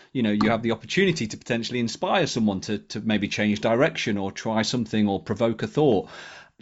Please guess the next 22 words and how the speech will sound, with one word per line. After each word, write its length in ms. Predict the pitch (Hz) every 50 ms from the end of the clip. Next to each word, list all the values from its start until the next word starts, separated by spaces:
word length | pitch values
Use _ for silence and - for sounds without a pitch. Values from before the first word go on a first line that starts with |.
| -
Just 240 | - 240 240 220 -
interested 520 | 226 226 214 214 214 196 - - 180 160
in 80 | 151 131
how 340 | 131 - - 151 151 151 147
you 520 | 139 127 127 135 147 147 151 151 139 123
viewed 680 | 110 - 117 110 110 113 113 110 104 98 98 90 - -
your 300 | - 113 113 110 113 - -
own 300 | 123 123 127 127 123 120
development, 640 | 110 110 98 107 98 98 95 90 92 92 87 85 - - _ _
uh, 280 | - 104 104 104 104 - -
and 100 | 117 123
what 200 | 135 151 - 160
you've 140 | 139 131 -
kind 200 | - 139 127 120
of 80 | 120
learned 320 | 120 123 127 131 131 131 127
about 300 | 110 131 120 120 113 113
yourself 640 | 110 107 - - - 139 131 127 117 - - -
during 340 | - 131 123 117 113 117 113
the 80 | 113 107
process 540 | - - 120 117 110 - - 110 104 - 117
of, 180 | 107 95 -